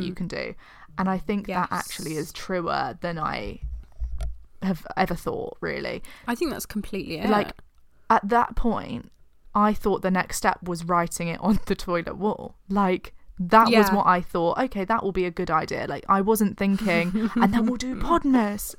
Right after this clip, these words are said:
Speaker 1: F-, why do I keep calling
Speaker 2: No.
Speaker 1: it fucking Podmas? Podtober. Then we'll do this, then we'll do that. We'll get signed by management, and then we can make videos.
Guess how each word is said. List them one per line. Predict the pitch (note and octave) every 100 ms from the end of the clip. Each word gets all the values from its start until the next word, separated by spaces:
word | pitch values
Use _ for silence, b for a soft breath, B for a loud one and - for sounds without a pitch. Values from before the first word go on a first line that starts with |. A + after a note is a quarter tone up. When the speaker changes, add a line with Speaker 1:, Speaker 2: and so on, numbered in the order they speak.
| A3
Speaker 1:
F-, | G#3+
why | G3 C4
do |
I | D4
keep | C#4 -
calling | B3 G3+
Speaker 2:
No. |
Speaker 1:
it | E3+
fucking | G#3 G#3+
Podmas? | G3 G3 F3+ E3+
Podtober. | - B3 A#3 A3 B3 A#3 G#3 F#3 F3+ B B B
Then | A#3+
we'll | A#3+
do | B3 A#3+
this, | C4 G#3+
then | -
we'll | A3
do | A3+
that. | A#3 A3+ B B -
We'll | G#3
get | G#3 - -
signed | - A#3+ C#4
by | C4
management, | C#4 D#4 E4 C#4 - E3+ B B
and | - A#3
then | B3+
we | B3+
can | C4 C#4
make | D4+ C#4
videos. | C#4+ F#4+ C4+ F#3 F3+